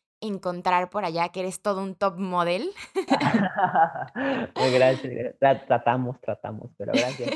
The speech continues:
Speaker 1: <laughs>
Speaker 2: Eh, pues el mensaje que doy es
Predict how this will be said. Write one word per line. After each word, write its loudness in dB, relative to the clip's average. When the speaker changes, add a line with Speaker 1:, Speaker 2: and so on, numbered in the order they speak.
Speaker 1:
<laughs> -6
Speaker 2:
Eh, 4
pues 2
el 2
mensaje 4
que 2
doy 6
es 0